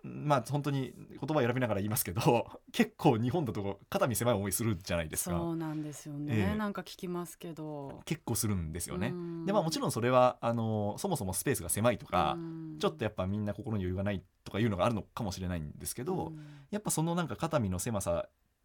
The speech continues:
Speaker 1: がある一方で、すごくやっぱその子連れってことに、こう、歓迎とかウェルカムされている感じがすごいするんですよね。
Speaker 2: うん。
Speaker 1: もうその総論ウェルカムみたいな。
Speaker 2: うん。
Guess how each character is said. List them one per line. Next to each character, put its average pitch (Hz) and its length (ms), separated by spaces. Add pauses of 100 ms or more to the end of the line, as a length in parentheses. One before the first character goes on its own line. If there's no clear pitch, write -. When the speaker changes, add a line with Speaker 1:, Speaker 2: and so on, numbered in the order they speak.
(100)
Speaker 1:
が 120 180
あ 127 60
る 95 240
一 131 120 (140)
方 185 180
で、 113 360 (280)
す - 140
ご 262 100
く 190 100
や 147 40
っ - 40
ぱ - 80
そ 117 80
の 101 100
子 - 240
連 233 140
れ 311 80
っ - 20
て - 240
こ 311 100
と 208 280
に、 120 340
こ 98 260
う、 - 140
歓 240 260
迎 247 140
と - 80
か 147 60
ウ - 40
ェ 208 140
ル 262 80
カ - 100
ム 95 120
さ - 100
れ 98 100
て 95 80
い 92 60
る 87 80
感 92 180
じ 87 140
が 90 340 (200)
す - 180
ご 107 80
い 90 60
す - 120
る 73 80
ん 69 200
で - 80
す - 60
よ - 100
ね。 82 260
Speaker 2:
う 143 40
ん。 147 680
Speaker 1:
も 160 280
う - 40
そ - 120
の 127 120
総 294 400
論 262 220
ウ - 20
ェ 202 100
ル - 80
カ 85 120
ム 78 80
み 78 100
た - 100
い - 40
な。 151 160
Speaker 2:
う - 20
ん。 165 580